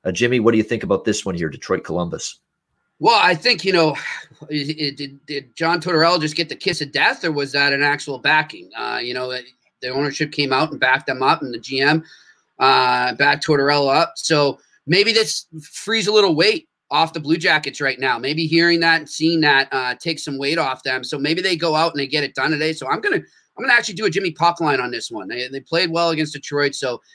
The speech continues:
Speaker 2: give me the, uh, the puck line here, minus one and a half. I'm seeing it at plus one forty.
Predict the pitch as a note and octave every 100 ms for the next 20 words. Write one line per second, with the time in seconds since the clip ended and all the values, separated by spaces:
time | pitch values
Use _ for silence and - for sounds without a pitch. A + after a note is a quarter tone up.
0 | _ _ - F3+ F#3 E3+ D#3 C#3+ C3+ C3+
1 | - D3 D3 C3+ B2 B2 A#2+ C3 C3+ C3+
2 | C#3 B2 B2+ B2+ B2+ A2+ - C#3 B2 A#2
3 | - C3 - - G#2 A#2+ A#2+ A#2+ - -
4 | B2 A#2+ G#2 -